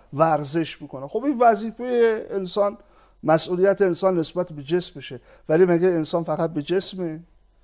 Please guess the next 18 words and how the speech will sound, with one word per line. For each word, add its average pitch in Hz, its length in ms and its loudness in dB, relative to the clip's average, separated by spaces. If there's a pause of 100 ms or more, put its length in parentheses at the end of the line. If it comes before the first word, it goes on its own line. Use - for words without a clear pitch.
(380)
انسان 180 400 -2
یه 190 100 6
ساحتی 180 520 0
هم 180 220 0
دارد 202 480 2
به 160 140 -2
نام 185 460 0 (920)
عنصر 147 540 -2
مجرد، 143 760 0 (340)
عنصری 165 320 -4
که 185 120 -6
قابل 143 240 2
رویت 131 500 -2
نیست. 120 340 -14 (760)
عقل 196 280 8
است، - 520 4 (240)
روح 175 340 4
است، - 540 2